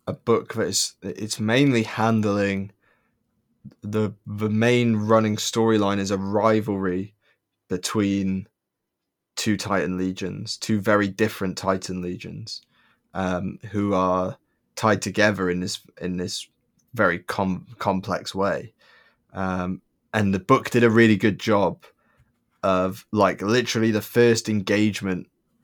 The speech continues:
that these two legions come up against each other. There is one engine looking for another engine, and there is,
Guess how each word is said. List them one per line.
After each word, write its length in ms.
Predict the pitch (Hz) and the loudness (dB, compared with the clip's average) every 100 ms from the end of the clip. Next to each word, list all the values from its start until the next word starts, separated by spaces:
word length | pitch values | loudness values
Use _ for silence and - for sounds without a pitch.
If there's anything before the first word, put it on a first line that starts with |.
| - | -8
that 160 | 101 98 | -6 -6
these 140 | 98 | -6
two 200 | - 98 | -4 -2
legions 340 | 95 90 92 | -2 -2 -6
come 180 | - 101 | -6 -4
up 160 | 95 95 | -4 -4
against 300 | 95 95 - | -4 -4 -6
each 180 | 87 98 | -8 -6
other. 180 | 92 | -4
There 180 | 92 92 | 0 0
is 120 | 95 | -2
one 260 | 98 104 101 | -2 -2 0
engine 640 | 98 104 101 98 92 95 - _ _ _ _ _ _ 110 | -2 -2 -2 -4 -4 -6 -12 _ _ _ _ _ _ -8
looking 420 | 104 110 110 104 | 0 0 0 -2
for 140 | 110 | 0
another 320 | 98 101 98 95 | 0 0 2 2
engine, 520 | 98 95 92 90 110 _ _ _ _ | 2 -2 -4 -4 -10 _ _ _ _
and 180 | 92 92 | -2 2
there 160 | 98 98 | 4 2
is, 180 | 98 | 0